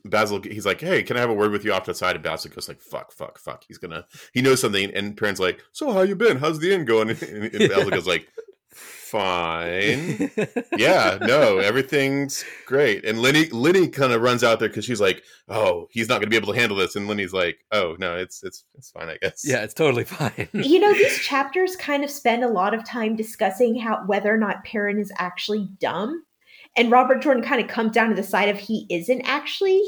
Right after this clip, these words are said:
Speaker 3: He's just
Speaker 2: Yeah, right.
Speaker 3: slower,
Speaker 2: Yeah, they ex-, this
Speaker 3: but he's just dumb.
Speaker 2: Yeah, this is just dumb.
Speaker 3: I know.
Speaker 2: Like, that,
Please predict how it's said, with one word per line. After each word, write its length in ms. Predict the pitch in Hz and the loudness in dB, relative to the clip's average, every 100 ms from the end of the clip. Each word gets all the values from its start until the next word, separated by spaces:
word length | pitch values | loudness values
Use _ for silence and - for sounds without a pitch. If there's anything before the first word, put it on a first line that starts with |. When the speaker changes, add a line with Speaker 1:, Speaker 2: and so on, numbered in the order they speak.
| - | 0
Speaker 3:
He's 180 | 294 254 | -4 -2
just 180 | 202 196 | 0 0
Speaker 2:
Yeah, 120 | 208 | 0
right. 320 | 180 202 180 - _ | -2 -6 -8 -12 _
Speaker 3:
slower, 380 | - - 220 214 | -18 -12 -6 -2
Speaker 2:
Yeah, 120 | 190 190 | 2 6
they 100 | 226 | 8
ex-, 140 | 285 349 | 6 6
this 280 | 370 - - _ _ | 4 2 -4 _ _
Speaker 3:
but 180 | 247 208 | 2 2
he's 220 | 269 381 | 0 -2
just 200 | - 494 - | 0 -2 0
dumb. 400 | 185 196 233 165 160 _ _ _ 175 | -2 0 -2 -6 -12 _ _ _ 2
Speaker 2:
Yeah, 160 | 208 | 2
this 220 | 143 185 | 2 -4
is 120 | 233 - | -6 0
just 280 | 175 156 | 0 2
dumb. 360 | 170 165 107 101 | 2 0 0 2
Speaker 3:
I 120 | 240 | 4
know. 220 | 247 285 285 | 8 8 10
Speaker 2:
Like, 120 | 269 | 10
that, 340 | 285 202 - | 10 8 4